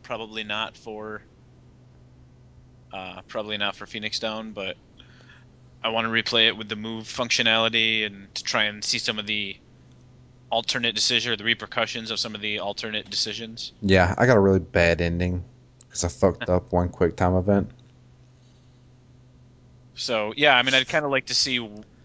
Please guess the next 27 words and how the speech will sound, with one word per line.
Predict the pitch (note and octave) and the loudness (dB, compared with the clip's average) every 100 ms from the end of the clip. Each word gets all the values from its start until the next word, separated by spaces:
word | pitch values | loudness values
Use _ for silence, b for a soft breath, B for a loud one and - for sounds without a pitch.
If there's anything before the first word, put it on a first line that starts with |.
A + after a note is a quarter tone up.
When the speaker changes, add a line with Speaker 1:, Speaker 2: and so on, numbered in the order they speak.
| - - | -20 -8
Speaker 1:
what | B2 B2+ | -6 0
their | B2+ A2+ | 0 0
first | - A#2 - A2 | -4 -4 -4 -2
game | G#2 G2+ | -2 -4
was | G2+ | -8
like | G2+ G#2 - | -6 -6 -6
and | G#2 | -8
to | |
see | - A2+ | -10 -8
how | G#2+ | -6
they | G#2 | -4
got | G2+ | -6
their | G#2 | -6
start, | - - G#2 G2+ - | -8 -6 -6 -6 -10
because | G2+ G#2+ G2+ - - b b b b b b b - | -14 -10 -10 -10 -12 b b b b b b b -20
there | A2+ A2 B2 A2+ | -4 2 4 4
are | A#2+ | 2
some | - C3+ G#2 | 0 -4 -6
very | A2+ A2 A2 A2 G#2+ G#2 - _ - - | -4 -2 0 0 0 -4 -12 _ -20 -14
strong | - - - - A#2+ A2 A2 A2+ G#2+ | -6 -4 -4 -6 -6 -4 -4 -6 -12
threads | - B2+ A2+ A2 A#2 A2+ | -8 -2 2 4 2 -4
running | A2 A2 | -6 -6
through | A2 G#2+ | -8 -6
all | G#2+ | -6
their | G#2 | -6
other | G#2 A2 | -6 -6
games, | G#2+ A2 A2+ | -4 -4 -6